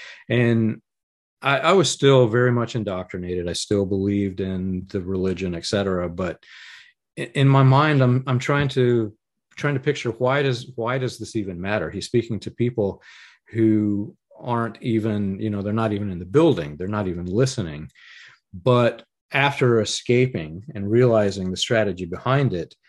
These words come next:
he is also putting up this mental boundary, right? He's creating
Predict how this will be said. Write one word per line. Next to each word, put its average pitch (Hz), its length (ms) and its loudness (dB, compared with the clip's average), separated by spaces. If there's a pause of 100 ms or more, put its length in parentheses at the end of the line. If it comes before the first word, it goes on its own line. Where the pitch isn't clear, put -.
(760)
he 139 200 2
is 127 120 6
also 131 360 4
putting 123 360 0
up 101 160 -8
this - 160 -12
mental 90 280 -8
boundary, 101 560 2
right? 85 360 -2
He's - 200 -6
creating 110 520 0